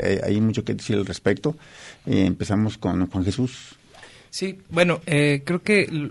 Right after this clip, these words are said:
Speaker 2: lo importante aquí es tomar en cuenta que la cultura, podríamos decir una definición de inicio,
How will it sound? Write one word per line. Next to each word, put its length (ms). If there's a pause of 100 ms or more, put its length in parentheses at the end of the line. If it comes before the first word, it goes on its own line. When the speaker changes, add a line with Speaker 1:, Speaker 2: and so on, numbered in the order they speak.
Speaker 2:
lo 120
importante 540
aquí 180
es 220 (300)
tomar 280
en 80
cuenta 320
que 100
la 140
cultura, 540 (440)
podríamos 380
decir 140
una 120
definición 680
de 140
inicio, 440